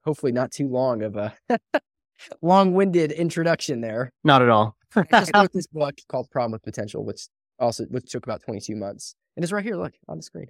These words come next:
Speaker 1: <laughs>
Speaker 2: Nice. <laughs> What I, first of all, it's very impressive. You were definitely being yourself, being, m-,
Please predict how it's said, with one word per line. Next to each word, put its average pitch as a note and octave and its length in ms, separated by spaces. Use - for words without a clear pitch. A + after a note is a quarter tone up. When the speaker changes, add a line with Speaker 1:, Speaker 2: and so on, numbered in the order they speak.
Speaker 1:
<laughs> - 680
Speaker 2:
Nice. D#3 500
<laughs> A3+ 140
What D#3+ 260
I, C#3+ 300
first G3+ 220
of C3+ 80
all, A#2+ 180
it's C#3+ 160
very D3 300
impressive. A#2 600
You B2 120
were B2+ 100
definitely C3+ 1000
being D#3 260
yourself, B2+ 420
being, B2+ 360
m-, C3 280